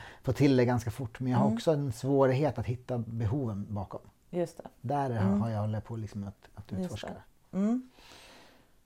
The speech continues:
Speaker 2: Jag brukar tänka i, jag, det, jag vet, jag, jag kommer faktiskt inte ihåg när jag har fått det här från, det kanske är någon jättekänd psykolog som har kommit på det här, eller så har jag kommit på det själv, jag vet inte riktigt.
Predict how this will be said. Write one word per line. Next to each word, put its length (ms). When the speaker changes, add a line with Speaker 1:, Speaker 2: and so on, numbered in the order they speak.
Speaker 2:
Jag 180
brukar 200
tänka 440
i, 120
jag, 100
det, 140
jag 240
vet, 180
jag, 180
jag 100
kommer 160
faktiskt 200
inte 120
ihåg 180
när 100
jag 100
har 60
fått 260
det 60
här 140
från, 280
det 80
kanske 200
är 40
någon 120
jättekänd 500
psykolog 420
som 60
har 60
kommit 180
på 120
det 60
här, 60
eller 140
så 100
har 40
jag 100
kommit 140
på 80
det 80
själv, 320
jag 80
vet 200
inte 180
riktigt. 340